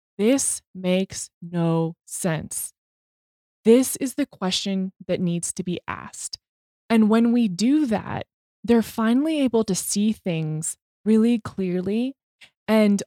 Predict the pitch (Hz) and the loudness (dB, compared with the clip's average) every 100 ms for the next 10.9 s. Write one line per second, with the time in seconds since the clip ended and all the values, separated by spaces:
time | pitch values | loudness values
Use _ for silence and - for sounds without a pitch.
0 | - 220 277 294 339 302 202 190 220 208 | 2 4 2 2 0 4 4 2 2 0
1 | 185 - 170 - 214 226 233 - 226 226 | -2 -4 -4 -2 0 0 -2 0 0 2
2 | 233 202 185 170 - 202 220 240 - _ | 0 -2 0 -2 -2 2 2 2 -2 _
3 | _ - - 240 269 226 277 269 233 - | _ -10 -4 0 0 0 0 2 0 0
4 | 196 214 233 262 302 339 _ _ _ _ | -2 0 -2 -2 -4 -6 _ _ _ _
5 | 220 220 - 233 226 226 - 196 190 190 | 2 2 2 2 2 2 2 0 0 -2
6 | 180 160 175 104 - 247 294 - 311 339 | -2 0 0 0 2 2 2 0 0 0
7 | 339 _ _ _ - 254 240 208 185 - | -2 _ _ _ -2 2 2 2 2 0
8 | - 185 147 120 - _ _ 202 202 175 | -4 -6 -6 -6 -10 _ _ 0 2 2
9 | - 190 175 165 - 165 156 - 165 156 | 0 -4 -4 -6 -6 -6 -6 -6 -8 -2
10 | 170 170 160 160 - 156 156 202 | -2 0 -2 -4 -4 -4 -2 0